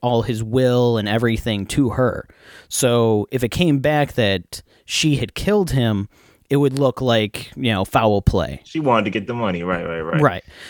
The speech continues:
Speaker 1: So he had to do something that would make, you know, the police and everybody go,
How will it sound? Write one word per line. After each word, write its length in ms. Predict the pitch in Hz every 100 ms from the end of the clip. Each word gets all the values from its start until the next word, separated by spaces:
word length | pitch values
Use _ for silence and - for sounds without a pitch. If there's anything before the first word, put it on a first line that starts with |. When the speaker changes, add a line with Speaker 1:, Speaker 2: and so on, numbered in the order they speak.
| -
Speaker 1:
So 480 | - - 170 151 131 -
he 200 | 190 185
had 200 | 180 151
to 60 |
do 200 | 139 156
something 480 | 135 147 135 127 113
that 120 | 120
would 180 | 110 98
make, 440 | 127 131 127 - - -
you 160 | 123 104
know, 300 | 101 90 98 _ _ _ -
the 100 | 127
police 420 | - 156 170 139
and 80 | 143
everybody 1000 | 135 131 120 - 120 - - 98 90 90
go, 500 | 117 110 107 98